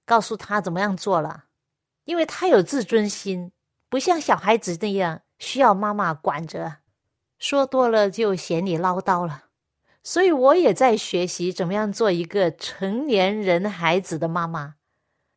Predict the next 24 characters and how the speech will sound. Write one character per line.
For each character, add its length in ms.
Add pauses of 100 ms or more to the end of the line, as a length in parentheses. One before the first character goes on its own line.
(460)
这 160
次 280
我 240
回 180
来， 240
我 180
发 320
觉 260
啊， 240 (260)
我 160
女 120
儿 120
晶 260
晶 320
没 80
有 140
像 200
以 200
前 360
喜 140
欢 180
做 240
运 240
动。 280